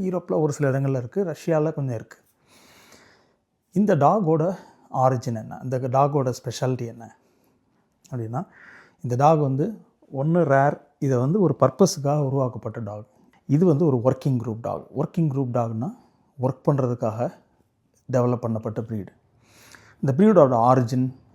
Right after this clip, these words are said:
ரஷ்யால. ரெட் ஸ்டார் கெனல் அப்படிங்கிற ஒரு கெனல் நைன்டீன் ஃபார்ட்டிஸில் செகண்ட் வேர்ல்டு வார் டைம்ல,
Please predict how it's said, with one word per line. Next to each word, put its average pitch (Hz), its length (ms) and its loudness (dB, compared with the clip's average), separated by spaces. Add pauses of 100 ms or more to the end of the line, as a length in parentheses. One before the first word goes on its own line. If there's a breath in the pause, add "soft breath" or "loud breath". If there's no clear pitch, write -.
ரஷ்யால. 107 580 -8 (960 soft breath)
ரெட் 156 280 0
ஸ்டார் 156 340 2
கெனல் 120 360 -2 (120)
அப்படிங்கிற 127 400 -2
ஒரு 107 240 -4
கெனல் 139 240 -4 (540)
நைன்டீன் 127 440 -2
ஃபார்ட்டிஸில் 117 640 -2 (840 soft breath)
செகண்ட் 196 240 2
வேர்ல்டு 131 280 2
வார் 110 220 0
டைம்ல, 117 460 -2